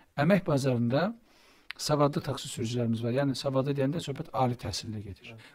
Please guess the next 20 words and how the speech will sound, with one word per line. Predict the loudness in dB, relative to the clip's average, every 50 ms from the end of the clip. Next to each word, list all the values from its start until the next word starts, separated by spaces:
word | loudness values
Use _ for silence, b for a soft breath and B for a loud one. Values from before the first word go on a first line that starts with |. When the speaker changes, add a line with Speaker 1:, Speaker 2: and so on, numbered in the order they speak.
| _ -4
Speaker 1:
Bu | -2 0
gün | 2 4 4
Azərbaycanda | 2 2 0 0 2 2 2 2 0 -2 0 0 2
ali | 2 2 2 2 0
təhsilli | 0 -2 -2 -2 -4 -2 -2
vətəndaşlarımızın | -2 -2 0 0 0 0 0 -2 -6 -4 -2 0 0 2 0 0 -2
sayı | -2 -2 0 0 0 0 -2 -4 B B B B B B B B 2
ümumi | 4 6 6 6 6 6 4 4 2
ölkə | 0 0 0 2 2
vətəndaşlarının | 2 0 0 0 0 0 0 -2 -2 -2 0 2
cəmi | 2 2 2 4
on | 4 4
yeddi | 4 2 0 -2 0
faizidir. | 0 0 0 0 -2 -2 0 0 0 0 2 0
Bu | 2
günləri | 4 4 6 6 6 6 6 4
Çin, | 2 0 0 2 4 4 2 2 0 -4 -8 _
Sinqapur, | -14 -8 -4 -2 0 2 2 2 0 2 0 0 0
Cənubi | -2 -2 0 0 2 0 0 0
Koreya | 0 0 0 2 2 2 2 2 2 0